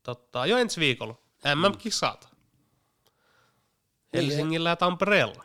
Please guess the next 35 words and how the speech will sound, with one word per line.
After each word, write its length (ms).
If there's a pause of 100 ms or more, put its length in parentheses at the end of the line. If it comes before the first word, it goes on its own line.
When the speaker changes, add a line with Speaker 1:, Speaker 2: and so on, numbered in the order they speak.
Speaker 2:
Joo. 300
Speaker 1:
Kol-, 140
Speaker 2:
Mihin 260
peli 160
meillä 180
oli 120
lippu? 180
Speaker 1:
olisiko 200
ollut 180
kolmastoista 680
päivä 320
alkaa? 360 (1000)
Speaker 2:
Mihin 240
peli 220
meillä 180
oli 160
lippu? 220
Speaker 1:
Meillä 200
oli 160
lippu 360
tota 340
ensimmäiseen 640
puolivälierään. 1040 (520)
Speaker 2:
Okei. 100
Speaker 1:
Tai 160
ensimmäiseen 340
pudotuspeliin. 640 (200)
Speaker 2:
Eli 180
ei 140
tiedä 400
vielä, 120
ketä 300
sieltä 260
tulee. 180
Speaker 1:
Jep, 180